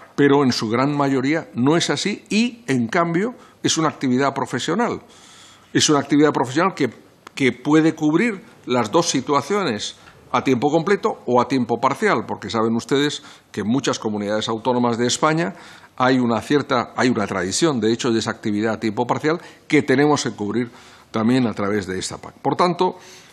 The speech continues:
ese es el elemento y yo diría que la conclusión que saqué de la discusión del mes de, todas son provisionales hasta que entremos en la discusión final de la próxima primavera, así quedamos,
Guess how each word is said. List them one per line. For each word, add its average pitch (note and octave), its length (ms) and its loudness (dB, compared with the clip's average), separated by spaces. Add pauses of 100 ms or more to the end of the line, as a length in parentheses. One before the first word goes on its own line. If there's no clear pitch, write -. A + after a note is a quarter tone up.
(140)
ese E3+ 260 2
es D#3+ 100 0
el D3 100 4
elemento E3+ 720 0
y A#2 340 0
yo C3+ 160 4
diría C#3 300 2
que B2 100 0
la A#2+ 160 0
conclusión B2+ 880 2 (300)
que A#2+ 140 -2
saqué D3 440 2
de A2 160 0
la G2+ 140 -2
discusión A2+ 600 0
del G2 200 -2
mes A2+ 260 2
de, A2 180 0
todas - 380 0
son C3 160 2
provisionales B2+ 720 0 (440)
hasta A#2 280 -2
que G2+ 380 -2
entremos A#2+ 460 -2
en G2+ 80 -4
la G2+ 60 -4
discusión G2+ 400 -4
final B2 380 -2
de G2+ 60 -6
la F#2+ 240 -6 (320)
próxima F#2+ 720 -4 (280)
primavera, C#3 600 2 (320)
así - 260 -8
quedamos, C3+ 540 -2